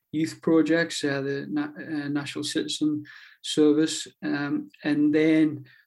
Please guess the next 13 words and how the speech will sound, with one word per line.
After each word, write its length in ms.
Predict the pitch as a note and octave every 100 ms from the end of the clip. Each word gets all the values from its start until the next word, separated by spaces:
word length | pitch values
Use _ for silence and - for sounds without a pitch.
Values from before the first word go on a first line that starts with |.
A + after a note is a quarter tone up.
| _
but 100 | D#3
I 180 | D3+ D#3
also 440 | F3 E3 - D#3
am 100 | D3+
a 80 | D3
writer. 520 | D3 D#3+ E3+ F#3 F#3 - _ _ _ _ -
Um, 480 | C#3+ C#3 C#3+ D3 - - D3+
I've 180 | C3 -
published 380 | D3+ D3+ B2+
a 40 | -
few 260 | - D3
books, 460 | D3 D#3 D3+ - - - -
and 720 | D3+ C#3 C#3+ C#3+ C#3+ C#3+ D3